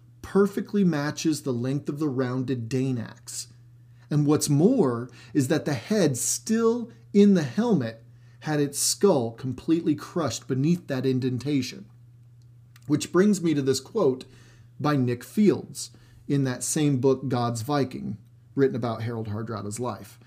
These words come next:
He says, quote, "The size and weight of this weapon, of course, indicated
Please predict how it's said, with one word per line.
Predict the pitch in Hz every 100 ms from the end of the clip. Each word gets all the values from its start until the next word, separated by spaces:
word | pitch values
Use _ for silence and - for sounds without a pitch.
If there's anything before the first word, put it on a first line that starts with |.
| - -
He | -
says, | 175 196 170
quote, | - 175 151 - - - - - - - - _ - -
"The | 143
size | - - 196 220 247 196
and | 170 131
weight | 156 180 -
of | 135
this | 156 -
weapon, | 135 160 165 131
of | 107
course, | - 123 117 - - - - - -
indicated | 180 175 175 160 120 117 123 -